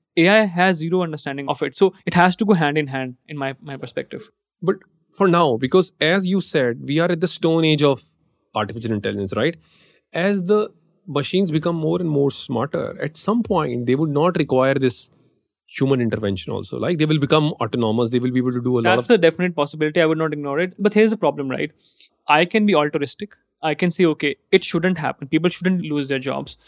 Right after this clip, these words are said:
Speaker 1: But from a perspective of business owner, it's in my interest to create efficiency for my clients. So it's, it's a very precarious position to be in. The best that I can do as a business owner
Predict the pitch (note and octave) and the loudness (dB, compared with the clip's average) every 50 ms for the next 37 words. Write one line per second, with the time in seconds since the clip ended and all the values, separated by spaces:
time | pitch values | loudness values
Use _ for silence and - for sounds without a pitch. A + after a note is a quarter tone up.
0 | - - - - D#3+ F#3 G3+ F#3+ F3+ - F#3 F#3+ G#3+ G3+ - F3+ - - E3+ D#3 | -20 -20 -8 0 2 2 2 2 0 -2 0 0 2 2 0 -4 -2 -2 -4 -2
1 | - A3 G#3+ G#3 E3+ D#3 D#3+ D3+ E3+ F3 - D3+ C3 B2 - - - _ _ _ | 0 2 2 2 2 2 0 0 0 -4 -4 -6 -8 -10 -10 -12 -16 _ _ _
2 | _ _ _ _ _ - _ - F3+ - - G#3+ G#3 F#3+ G3 G#3+ G3+ F3 E3+ D#3 | _ _ _ _ _ -8 _ -2 0 2 4 4 4 4 2 2 0 0 -2 -4
3 | - D#3+ F3+ G3+ G#3 - - - _ _ _ _ _ - G3 E3+ G3 F#3 E3 D#3+ | 0 0 2 2 0 -2 -6 -14 _ _ _ _ _ -2 2 2 4 4 2 2
4 | - - E3+ - G3 - F#3 E3+ D3+ C#3+ C#3+ C#3 - D3+ C#3+ A#2+ C3 B2+ - - | 0 -2 -2 -2 -2 0 0 0 0 0 -2 -2 -4 -6 -8 -8 -10 -12 -16 -20
5 | _ _ _ _ _ _ _ _ _ _ _ - - F#3+ G3+ F#3+ - A#3 G#3 - | _ _ _ _ _ _ _ _ _ _ _ -4 2 4 4 4 4 2 0 4
6 | A#3+ A3+ A#3 A3+ - - F#3 F3 - _ - F3 F3+ F#3+ - - E3+ - - F3 | 6 6 6 4 2 0 -2 -2 -2 _ 0 2 2 2 2 0 -4 -4 -2 -4
7 | D#3+ D3 D3 D#3 D3 C3+ C3 - - _ _ _ _ _ _ _ _ _ _ _ | -4 -2 -2 -2 -2 -2 -4 -8 -10 _ _ _ _ _ _ _ _ _ _ _
8 | - D#3+ F3+ E3 C#3+ F3+ G#3+ A3 A3 A#3 - D#3 D3+ D#3 E3 - G#3+ G3 G3+ G3 | -4 -2 0 2 4 4 4 6 4 4 4 4 2 2 2 2 2 4 4 4
9 | F#3 E3+ D#3 D3 D3 C#3 D#3 D#3 - - D#3 C#3+ C3 C3+ E3+ G3 | 2 2 0 -2 -2 0 -2 -4 -4 -6 -6 -4 -4 -4 -4 -6